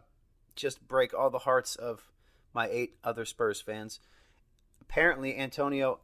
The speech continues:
Conte is not going to come to Tottenham. Why are we doing this?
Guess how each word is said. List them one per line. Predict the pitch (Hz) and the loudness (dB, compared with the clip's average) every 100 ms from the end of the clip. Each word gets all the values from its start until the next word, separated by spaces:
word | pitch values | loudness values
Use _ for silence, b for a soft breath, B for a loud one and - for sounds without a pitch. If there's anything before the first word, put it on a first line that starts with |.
| - | -6
Conte | 147 143 131 117 113 - | -6 -4 -4 -4 -6 -10
is | 113 107 | -16 -10
not | 127 147 131 123 131 | -2 2 2 2 -4
going | 131 127 | -4 -4
to | 143 | -8
come | - 117 135 b b b | -4 -4 -4 b b b
to | - | -2
Tottenham. | 190 185 185 165 135 _ _ b b b _ _ 135 | 6 6 6 -2 -4 _ _ b b b _ _ 2
Why | 147 | 6
are | 160 | 6
we | 160 | 2
doing | 165 160 156 | 0 0 -2
this? | 139 - | -2 -4